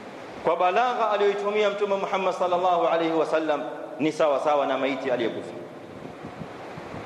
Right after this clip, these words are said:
Jambo la pili ni salawat an-nawafil, ni swala za sunna. Tunayo sehemu ya swala ya sunna tunazoziswali ndani ya majumba yetu au la?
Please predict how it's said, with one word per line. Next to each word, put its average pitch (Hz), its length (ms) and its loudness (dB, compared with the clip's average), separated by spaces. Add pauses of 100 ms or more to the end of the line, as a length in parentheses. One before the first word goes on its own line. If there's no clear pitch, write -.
(760)
Jambo 139 300 2
la 135 100 2
pili 143 300 -2 (1120)
ni 147 500 2 (320)
salawat 143 680 2 (400)
an-nawafil, 131 560 0 (540)
ni 117 80 0
swala 131 300 0
za 113 100 0
sunna. 107 260 -4 (1900)
Tunayo 139 360 4
sehemu 156 400 2
ya 139 100 4
swala 156 220 2
ya 147 100 4
sunna 165 360 0 (580)
tunazoziswali 143 720 2
ndani 151 180 0
ya 143 60 0
majumba 139 360 0
yetu 143 220 2 (100)
au 113 120 0
la? 104 80 -2